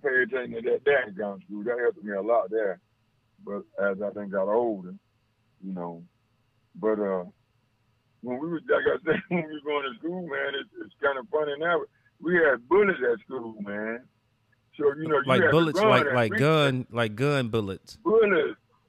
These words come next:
Speaker 1: not gun, no, not gun.
Speaker 2: Okay.
Speaker 1: Just, just bullet, yeah, bully. I'm talking about another
Speaker 2: Oh,
Speaker 1: guy,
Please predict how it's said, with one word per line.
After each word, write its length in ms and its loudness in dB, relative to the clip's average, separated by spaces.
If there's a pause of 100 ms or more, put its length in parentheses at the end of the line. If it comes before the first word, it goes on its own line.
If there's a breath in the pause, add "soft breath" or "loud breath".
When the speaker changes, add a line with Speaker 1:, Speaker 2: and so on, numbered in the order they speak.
(160)
Speaker 1:
not 340 2
gun, 440 2
no, 160 2
not 240 -4
gun. 400 -4 (280)
Speaker 2:
Okay. 320 -4 (360)
Speaker 1:
Just, 260 -2
just 160 0 (100)
bullet, 300 0 (140)
yeah, 100 -8 (140)
bully. 500 2 (140)
I'm 120 -4
talking 160 -4
about 140 -4
another 240 2
Speaker 2:
Oh, 140 6
Speaker 1:
guy, 120 0